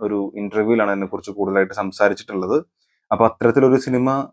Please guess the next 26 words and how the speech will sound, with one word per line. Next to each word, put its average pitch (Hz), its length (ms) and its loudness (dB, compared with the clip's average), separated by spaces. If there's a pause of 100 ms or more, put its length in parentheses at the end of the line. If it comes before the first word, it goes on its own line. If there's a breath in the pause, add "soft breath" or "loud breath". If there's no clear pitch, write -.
സംഭവിക്കുമോ 131 720 0
എന്ന് 160 140 2
ചോദിച്ചാൽ 143 360 2
officially 127 520 -4
എനിക്ക് 143 260 -2
ഇങ്ങനെ 139 140 -2
ഒരു 139 60 -2
ആഗ്രഹം 131 300 2
അവര് 147 120 4
പറഞ്ഞെങ്കിലും 131 460 0
നടക്കാൻ 123 380 -4
ഒരുപാട് 123 440 -4
ബുദ്ധിമുട്ടായിരിക്കും. 110 600 0 (280)
കാരണം 110 220 0
പൃഥ്വിക്ക് 113 380 2
തന്നെ 147 120 8
ഇനി 147 80 8
ഒരുപാട് 127 320 6
സിനിമകളുണ്ട്. 110 540 0 (140)
എമ്പുരാൻ 107 460 -4
തന്നെ 127 160 -8 (600)
അത് 113 400 2
ഇറങ്ങാൻ 113 360 2
പോകുന്നേ 117 440 4
ഉള്ളൂ. 104 300 2
അങ്ങനെ - 460 -10